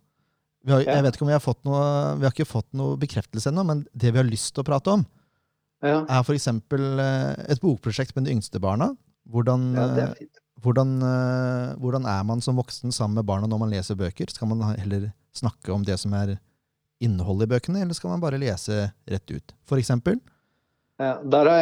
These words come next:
Speaker 2: jeg, da, det må jeg bare legge til. Eh, s-, en ting som jeg har lært der, som jeg absolutt ikke kunne fra før av, det er liksom hvordan tyne en, tyne en barnebok.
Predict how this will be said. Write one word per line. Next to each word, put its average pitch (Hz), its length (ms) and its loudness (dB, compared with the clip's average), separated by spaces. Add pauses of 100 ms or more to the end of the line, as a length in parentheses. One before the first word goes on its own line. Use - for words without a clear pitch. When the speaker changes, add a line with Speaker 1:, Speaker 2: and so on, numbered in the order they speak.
(100)
Speaker 2:
jeg, 151 280 4
da, 135 160 4
det 131 300 4
må 135 80 2
jeg 131 100 2
bare 127 140 2
legge 104 240 2
til. 139 220 -6 (100)
Eh, 127 400 0
s-, - 260 -16
en 120 240 -2
ting 113 200 -6
som 120 180 -6
jeg 110 80 2
har 117 100 2
lært 101 280 2
der, 131 200 -2
som 123 200 -6
jeg 110 180 2
absolutt - 380 -10
ikke 107 240 -2
kunne 104 180 0
fra 113 80 0
før 104 280 2
av, 117 100 -2
det 107 80 4
er 104 160 4
liksom 104 320 -4
hvordan 104 260 -4 (160)
tyne 101 500 -4
en, 107 140 -4 (720)
tyne 104 580 -4
en 113 140 -4
barnebok. 104 500 -4